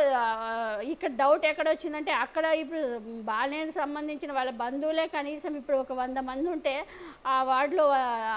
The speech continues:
ఆ, ఆ వంద మంది ఓట్లు కూడా వాళ్ళకి పడలేదు వైఎస్ఆర్సీపీ కంటేనే ఇక్కడ డౌట్, చాలా మందికి డౌట్ వస్తూ ఉంది. కాబట్టి ఇక్కడ,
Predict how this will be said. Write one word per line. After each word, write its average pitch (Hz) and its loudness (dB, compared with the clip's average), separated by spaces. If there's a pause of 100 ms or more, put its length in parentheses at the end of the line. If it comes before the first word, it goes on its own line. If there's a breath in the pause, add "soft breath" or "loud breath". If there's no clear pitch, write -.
ఆ, 233 0
ఆ 233 0
వంద 240 -4
మంది 330 0
ఓట్లు 320 4
కూడా 311 4
వాళ్ళకి 294 0
పడలేదు 285 0
వైఎస్ఆర్సీపీ 277 -4
కంటేనే 277 -4
ఇక్కడ 285 -2
డౌట్, 254 -2
చాలా 247 -4
మందికి 254 -8
డౌట్ 233 -6
వస్తూ 247 -6
ఉంది. 262 -6 (420 loud breath)
కాబట్టి 277 -2
ఇక్కడ, 277 -2